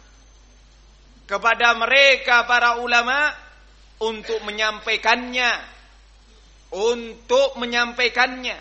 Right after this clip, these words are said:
untuk menjelaskannya kepada umat, sehingga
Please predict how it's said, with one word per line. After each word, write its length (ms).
untuk 800
menjelaskannya 1400
kepada 560
umat, 360
sehingga 640